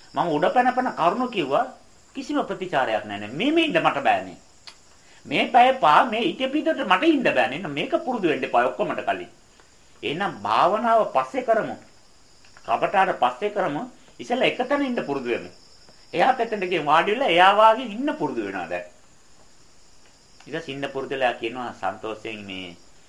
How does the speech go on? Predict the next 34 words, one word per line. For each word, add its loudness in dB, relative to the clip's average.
මං -4
දැන් 0
සතියක් 0
විතර -4
ඔබ 0
වහන්සේ 2
ඉන්නවා 0
වාගේ 2
මං -6
ඉන්නවනේ. -6
මොකවත් 0
ආන්නේ 4
නැහැ, -2
කතා 2
කරන්නේ -2
නැහැ, -4
බොහොම -2
නිස්සබ්දව -4
ඉන්නවා. -4
මං -6
ඔබ -6
වහන්සේ 2
වාගේ 4
ඉන්නවා -6
නෑ. -8
මං -6
වාගේ -8
ඉන්නේ -16
නැහැ. -16
ඔයා 4
ඔයා 2
වාගේ 2
ඉන්නවා. -14
ඇත්තනේ. -16